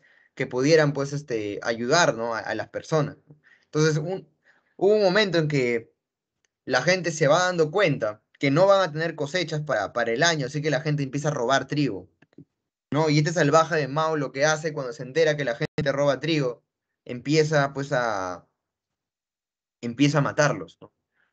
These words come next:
Eh, empieza a coger a los campesinos, los torturaba para que, para que digan, ¿no? quiénes eran los que tenían el trigo, y a esto hay que sumarle, pues, ¿no? que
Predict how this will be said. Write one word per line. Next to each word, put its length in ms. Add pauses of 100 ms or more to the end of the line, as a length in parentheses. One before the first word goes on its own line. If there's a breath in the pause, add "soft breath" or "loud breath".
(140)
Eh, 400
empieza 520
a 80
coger 260
a 40
los 120
campesinos, 640
los 140
torturaba 580
para 240
que, 300
para 220
que 120
digan, 340
¿no? 160
quiénes 360
eran 180
los 100
que 120
tenían 280
el 140
trigo, 460 (500 soft breath)
y 460
a 100
esto 140
hay 60
que 80
sumarle, 440
pues, 220
¿no? 200
que 400